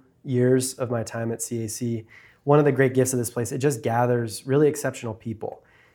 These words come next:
So there's always just this energy of people who are coming, who wanna be part of this, who always bring something interesting to the table. And it's such a joy. It's, I think, the best part of, of the work.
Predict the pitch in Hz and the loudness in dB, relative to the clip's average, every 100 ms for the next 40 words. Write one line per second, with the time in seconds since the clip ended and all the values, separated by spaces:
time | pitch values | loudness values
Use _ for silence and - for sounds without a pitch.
0 | _ - 143 131 131 147 147 151 151 123 | _ -2 2 2 2 4 8 8 8 4
1 | - - 139 127 120 - 127 135 120 117 | -2 -2 -2 -2 -6 -6 0 0 2 0
2 | 113 113 - 123 - 139 127 135 123 127 | -2 -6 -6 -6 -4 -8 -2 0 2 0
3 | 120 127 120 120 110 113 123 123 123 - | 0 -2 -2 -2 -4 -4 -2 -2 -4 -2
4 | 117 113 113 110 127 - 135 135 135 110 | -4 -2 -6 -8 -10 -8 -4 0 -2 -2
5 | 120 123 - 117 117 113 113 113 - 107 | -4 -4 -6 -8 -8 -10 -12 -12 -10 -10
6 | 101 101 98 104 104 180 196 - _ _ | -10 -12 -10 -10 -6 -6 -8 -18 _ _
7 | _ _ _ 160 135 131 123 117 - 156 | _ _ _ 0 4 4 2 -2 -4 -4
8 | 123 - 147 127 113 113 87 139 123 135 | 0 2 0 0 -2 -4 -4 -8 -6 -2
9 | 135 139 120 117 - 110 101 98 - - | 2 2 0 -4 -4 -6 -6 -8 -14 -10
10 | 107 98 - 104 - - | -6 -6 -8 -10 -10 -14